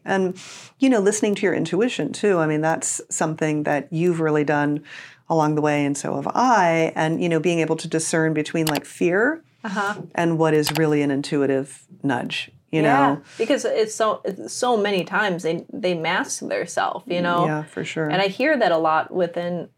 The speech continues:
Speaker 2: uh, within spiritual people, is they'll be like, "Yeah, it was my, you know,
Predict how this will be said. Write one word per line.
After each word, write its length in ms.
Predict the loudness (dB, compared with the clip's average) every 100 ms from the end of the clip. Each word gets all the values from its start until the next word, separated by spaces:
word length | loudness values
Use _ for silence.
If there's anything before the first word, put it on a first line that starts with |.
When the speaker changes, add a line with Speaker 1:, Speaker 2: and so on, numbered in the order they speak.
| -12
Speaker 2:
uh, 80 | -8
within 400 | -2 -2 -2 -6
spiritual 500 | -6 -2 0 0 -4
people, 400 | -2 -4 -2 -2
is 100 | -2
they'll 100 | -4
be 100 | -4
like, 200 | -2 -4 -8 -20 -20 _ _
"Yeah, 920 | -6 0 2 2 2 0 2 2 2
it 220 | 0 0
was 220 | 0 -2 -2
my, 300 | -2 0 2
you 220 | 2 0
know, 460 | 0 0 0 -2